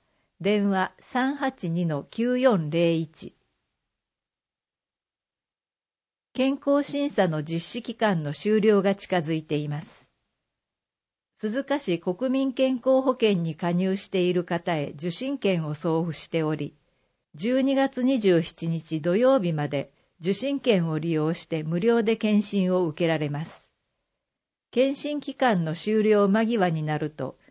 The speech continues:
日程など希望に添えない場合がありますので、早めに受診しましょう。受診券を紛失した場合、再発行は電話で保険年金課、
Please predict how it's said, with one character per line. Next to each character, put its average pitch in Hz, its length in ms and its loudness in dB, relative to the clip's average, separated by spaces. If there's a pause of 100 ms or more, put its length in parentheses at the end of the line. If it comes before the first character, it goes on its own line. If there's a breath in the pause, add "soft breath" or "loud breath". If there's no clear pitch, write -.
(160 soft breath)
日 180 200 0 (120)
程 269 200 2
な 269 160 0
ど 165 140 0
希 185 180 -4
望 247 200 4
に 262 120 0
添 247 220 2
え 254 40 2
な 240 200 2
い 233 80 -2
場 220 200 0
合 226 120 0
が 214 180 0
あ 214 80 0
り 202 100 0
ま 208 140 2
す 214 140 -10
の 151 120 -4
で、 139 240 -8
早 202 300 0
め 226 120 4
に 214 140 2
受 185 140 -2
診 180 260 -4
し 170 140 -6
ま 165 140 -2
し - 160 -6
ょ 143 200 -6 (1300)
う。 170 40 -6
受 190 100 -4
診 285 300 -4
券 196 320 0
を 151 80 -4
紛 190 260 0
失 - 300 -8
し - 120 -8
た 170 160 0
場 160 220 0
合、 160 200 -4 (360)
再 254 300 0
発 269 300 -2
行 151 260 0
は 147 160 -4
電 208 280 0
話 208 140 0
で 185 180 -2
保 175 160 -6
険 226 260 0
年 214 280 2
金 185 280 -4
課、 - 260 -6